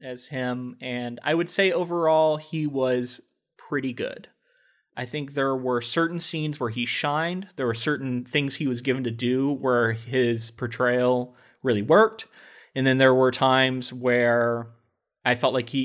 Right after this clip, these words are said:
it was a little bit outside his range. But beyond just the charac-, beyond the acting, there's also the character. I think the, the, the added things they did to that character didn't do him any favors. And ultimately, I think Takeshi Kovacs in the novel is a lot cooler.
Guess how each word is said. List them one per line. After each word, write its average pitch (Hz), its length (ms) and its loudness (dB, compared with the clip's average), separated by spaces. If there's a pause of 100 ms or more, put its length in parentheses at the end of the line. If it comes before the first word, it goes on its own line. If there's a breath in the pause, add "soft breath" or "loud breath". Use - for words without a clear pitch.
it 131 60 -2
was 123 180 -2
a 131 60 2
little 123 280 0
bit 117 120 0
outside 117 280 2
his 110 140 -4
range. 135 520 -6 (500 soft breath)
But 190 180 -2
beyond 214 320 0
just - 300 -2
the 135 420 0
charac-, 151 840 -2
beyond 202 260 6
the 147 120 -2
acting, 120 540 2
there's 127 160 -4
also 151 240 2
the 120 100 -6
character. 147 460 4
I 123 40 0
think 156 220 -10
the, 131 300 -2
the, 127 460 -2 (120)
the - 180 -2
added 160 500 4 (160)
things 165 340 -4
they 131 100 -2
did 135 180 -6
to 127 60 -6
that 113 220 -2
character 127 400 -4
didn't 117 240 -8
do 117 100 -8
him 117 100 -8
any 117 120 -6
favors. 117 640 -8 (760 soft breath)
And 131 220 -4
ultimately, 185 560 -4
I 160 80 0
think 151 400 -8
Takeshi 147 420 -6
Kovacs 135 580 -4
in 127 220 -10
the 120 60 -10
novel 127 480 -4
is 127 140 -10
a 135 40 -8
lot 120 280 -6
cooler. 190 540 -8